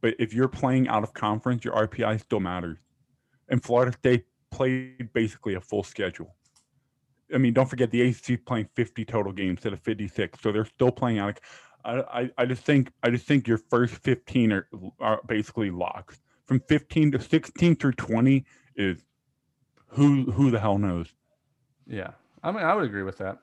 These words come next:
Speaker 2: Um, I would
Speaker 1: Um,
Speaker 2: just be interested to see if, like, teams like L S U or, um,
Speaker 1: Dude, L S U's not hosting.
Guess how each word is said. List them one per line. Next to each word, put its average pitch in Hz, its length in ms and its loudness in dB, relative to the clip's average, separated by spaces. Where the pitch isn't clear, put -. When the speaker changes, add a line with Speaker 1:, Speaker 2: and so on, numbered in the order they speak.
Speaker 2:
Um, 110 380 2
I 131 80 0
would 165 100 2
Speaker 1:
Um, 160 40 0
Speaker 2:
just 147 140 -4
be 131 120 0
interested 123 360 -4
to 104 80 -8
see 117 200 -4
if, 104 140 -2
like, 101 160 -2
teams 107 380 -6
like 98 240 -4
L 110 200 2
S - 180 -6
U 104 400 -2
or, 95 540 -4
um, 92 540 -10
Speaker 1:
Dude, 120 240 4
L 120 140 6
S 131 140 4
U's 127 140 2
not 104 180 2
hosting. 92 400 -6